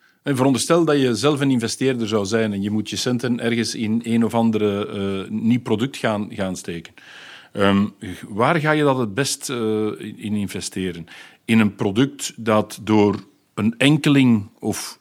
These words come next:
één kleine K M O, eh, of een start-up na-, naar, naar voren gebracht wordt? Of eerder een systeem waar je in een ecosysteem de beste spelers hebt die samengewerkt hebben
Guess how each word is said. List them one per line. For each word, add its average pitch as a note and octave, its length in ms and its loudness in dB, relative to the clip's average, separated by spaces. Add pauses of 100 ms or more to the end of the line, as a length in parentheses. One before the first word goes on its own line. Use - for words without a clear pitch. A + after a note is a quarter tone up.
(120)
één A2+ 400 -2 (140)
kleine B2 400 0
K - 120 -8
M A2+ 340 4
O, G#2+ 300 4 (200)
eh, F#2 300 -10
of - 160 -10
een G#2 120 -2
start-up A2+ 720 0 (440)
na-, A#2 240 -4
naar, G#2 220 0
naar F#2+ 180 -4
voren C3+ 200 2
gebracht D#3 340 -2
wordt? G#3+ 280 -6 (500)
Of F#3+ 420 4
eerder F3+ 480 2
een A#2 140 2
systeem D#3+ 500 -2
waar D#3+ 220 0
je G3+ 300 -2 (140)
in F#2 140 -10
een F2 120 -10
ecosysteem C#3+ 560 -6
de G2 100 -2
beste D3 360 0
spelers F3+ 560 -2
hebt - 160 -8 (120)
die G#2 140 -8
samengewerkt E3+ 800 -2
hebben A#3+ 300 -8